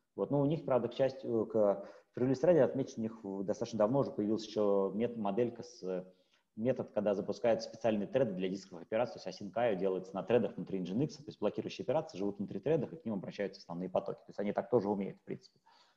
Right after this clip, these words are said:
Я надеюсь, вас не сильно в этом месте запутал. Вот. И остаётся только задача, как на вот эти, ну, возвращаясь там к основной модели, то есть база, самая эффективная модель использования много ядер на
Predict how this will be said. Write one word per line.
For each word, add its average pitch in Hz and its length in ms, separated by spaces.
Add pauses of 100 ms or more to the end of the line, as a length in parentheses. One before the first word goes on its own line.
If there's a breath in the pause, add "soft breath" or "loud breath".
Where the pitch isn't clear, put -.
(120)
Я 95 260
надеюсь, 95 300
вас 98 120
не 110 80
сильно 90 200
в - 20
этом 90 140
месте 82 180
запутал. 90 400 (640 loud breath)
Вот. 107 360
И 110 220
остаётся 180 360
только 131 160
задача, 131 320
как - 200
на 98 320
вот 92 160
эти, 98 320
ну, 110 120
возвращаясь 104 420
там 101 240 (220)
к - 20
основной 110 300
модели, 139 320
то - 80
есть 92 100
база, 117 260
самая 127 300
эффективная 98 380
модель 101 400
использования 92 480
много 95 280
ядер 87 360
на 85 340